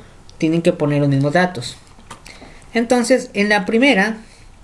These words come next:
vamos a poner el número uno. ¿Qué representa el número uno? Pues la primera operación de la empresa.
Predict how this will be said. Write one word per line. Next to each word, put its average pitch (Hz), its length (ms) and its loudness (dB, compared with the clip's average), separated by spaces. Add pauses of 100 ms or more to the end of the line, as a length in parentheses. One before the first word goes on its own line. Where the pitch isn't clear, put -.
(640)
vamos 180 320 2
a 185 120 0
poner 160 240 0
el 156 120 -4
número 170 280 2
uno. 160 260 -2 (400)
¿Qué 196 140 2
representa 196 560 0
el 185 80 4
número 185 280 4
uno? 262 300 0
Pues 160 120 2
la 156 160 2
primera 165 280 0
operación 147 480 -2
de 143 80 0
la 139 60 0
empresa. 135 440 -2